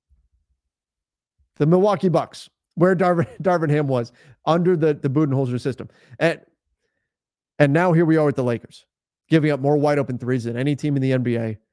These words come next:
with Darvin Ham coaching. It's a scheme thing. It's not a player thing. It's a scheme thing. Unless that kind of stuff gets cleaned up, you've gotta make the move.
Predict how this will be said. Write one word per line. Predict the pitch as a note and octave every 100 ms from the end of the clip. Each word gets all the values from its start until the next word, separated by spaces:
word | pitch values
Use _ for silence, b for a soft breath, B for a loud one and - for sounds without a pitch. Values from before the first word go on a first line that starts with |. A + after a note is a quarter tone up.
| _ B2+
with | A#2+
Darvin | B2 B2+
Ham | B2 B2
coaching. | A#2 A2 A#2 G#2 _ _ -
It's | D3+ B2+
a |
scheme | - D3+ D3
thing. | - B2+
It's | -
not | A#2+
a |
player | - G3+ D#3+
thing. | C3 A#2
It's | - C#3
a |
scheme | - A3 D#3+
thing. | A2 - _ _ _ _ _ _ _ C#3+
Unless | D3 G3+ -
that | B2+ D#3+ F#3+
kind | - G3+
of | G3+
stuff | - G3 -
gets | F3+ -
cleaned | - F3+ D3+
up, | F3+ C#3 _ _ _ _ _ _ _ _ _ _ _ _ _ _ _ _
you've | C3+ B2 -
gotta | C3+ C3
make | B2 A#2+
the |
move. | A2+ A2